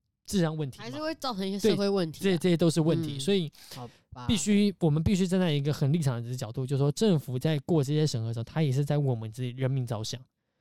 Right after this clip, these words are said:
Speaker 1: 对啊，
Speaker 2: 嗯，
Speaker 1: 那
Speaker 2: 就不是这么简单的事情。
Speaker 1: 对，我们只能呼吁政府尽量做到我们能够帮的部分，我只能这样讲，
Speaker 2: 嗯。
Speaker 1: 对吧？就是我们能够帮尽量帮，但是如果我们真的没办法，一，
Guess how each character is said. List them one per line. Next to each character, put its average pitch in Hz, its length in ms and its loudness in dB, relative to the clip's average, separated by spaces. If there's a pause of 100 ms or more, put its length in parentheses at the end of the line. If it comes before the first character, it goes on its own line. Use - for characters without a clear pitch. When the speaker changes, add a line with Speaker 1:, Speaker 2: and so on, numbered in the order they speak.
(240)
Speaker 1:
对 170 100 -4
啊， 165 100 -2
Speaker 2:
嗯， 139 120 -6
Speaker 1:
那 151 360 0
Speaker 2:
就 254 80 -4
不 254 140 2
是 285 100 0
这 277 80 0
么 247 80 0
简 160 220 -6
单 165 140 -4
的 151 80 -6
事 135 120 -16
情。 - 280 -18
Speaker 1:
对， 156 160 2
我 139 180 0
们 165 160 2
只 156 160 0
能 147 160 2
呼 196 240 4
吁 160 340 4
政 170 300 0
府 117 340 -8
尽 165 280 0
量 151 240 2
做 135 200 0
到 123 400 -6 (880)
我 135 60 -8
们 120 160 -2
能 123 140 0
够 147 140 0
帮 123 160 -6
的 117 80 -4
部 117 160 -8
分， - 180 -10 (400)
我 160 160 2
只 135 100 -4
能 117 140 -4
这 135 100 -2
样 110 140 -4
讲， 110 140 -12 (280)
Speaker 2:
嗯。 165 160 -12
Speaker 1:
对 135 120 -4
吧？ - 200 -10
就 135 120 -6
是 123 160 -6
我 135 120 2
们 139 140 0
能 147 100 0
够 160 140 2
帮 127 260 -6
尽 135 160 -6
量 113 140 -6
帮， 117 180 -10
但 143 120 -4
是 147 80 2
如 156 160 2
果 175 80 2
我 139 40 0
们 131 140 -4
真 160 140 2
的 143 180 0 (720)
没 143 140 2
办 147 180 2
法， - 240 -10 (220)
一， 147 120 -12